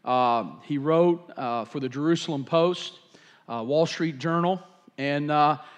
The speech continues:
he was one of the first men to predict that,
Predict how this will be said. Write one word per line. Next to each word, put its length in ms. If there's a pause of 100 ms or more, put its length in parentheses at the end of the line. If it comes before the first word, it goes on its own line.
(140)
he 140
was 100
one 180
of 40
the 80
first 720 (180)
men 600 (460)
to 180
predict 760 (500)
that, 360